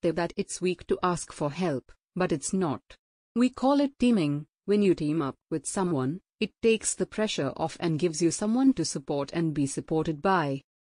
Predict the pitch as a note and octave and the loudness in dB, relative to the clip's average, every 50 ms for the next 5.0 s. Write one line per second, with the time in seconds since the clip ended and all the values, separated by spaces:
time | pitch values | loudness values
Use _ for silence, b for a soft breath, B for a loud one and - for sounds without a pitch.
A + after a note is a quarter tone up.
0 | _ _ _ - F3+ G3+ - - G#3 G3+ G3 - - A3 A#3+ C4 B3+ - - G#3 | _ _ _ -4 -2 -2 0 0 -2 -2 -2 0 0 2 2 2 2 2 2 2
1 | G3 G3 F#3+ - - - F3+ F3+ F#3 F3+ F3+ F#3 - E3+ C#3 E3 F3 F3+ F#3 E3 | 4 2 2 0 -2 -2 -2 0 0 0 0 -2 -2 -4 -2 0 2 2 2 2
2 | D3+ D#3 F3 D#3 E3+ G#3+ A#3 A3+ - - D#3+ C#3 - - - F#3 F3+ F3 E3 C#3+ | 0 -2 -2 -2 0 0 0 -2 -2 -4 -4 -4 -6 -4 0 0 2 2 2 2
3 | B2 C#3+ G3 - - - - _ _ - D3+ D#3 E3+ D#3+ E3 D#3+ - E3 D#3 - | 0 -2 -4 -4 -8 -14 -20 _ _ -4 0 0 2 2 2 0 -2 -4 -4 -2
4 | G3 F3 E3 D#3 D#3 C#3 - F#3 E3+ E3+ - - D#3+ C#3 C3 B2+ B2 - - | 0 2 2 2 0 0 -2 -2 -2 -2 -2 -4 -4 -2 -2 -2 -4 -6 -8